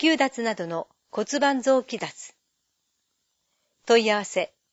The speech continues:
県保健医協会、電話八二五の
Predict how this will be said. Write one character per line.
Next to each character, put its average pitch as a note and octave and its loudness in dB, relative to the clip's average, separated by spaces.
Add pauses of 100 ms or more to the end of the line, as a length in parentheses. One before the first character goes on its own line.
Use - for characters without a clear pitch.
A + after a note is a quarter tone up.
(260)
県 C4 6
保 G#3 -6
健 C#4 2
医 B3 -8
協 G#3+ 0
会、 D#3+ -8 (380)
電 A3 2
話 G3 0 (240)
八 A#3 0
二 C4+ 2
五 G#3 0
の F3+ -4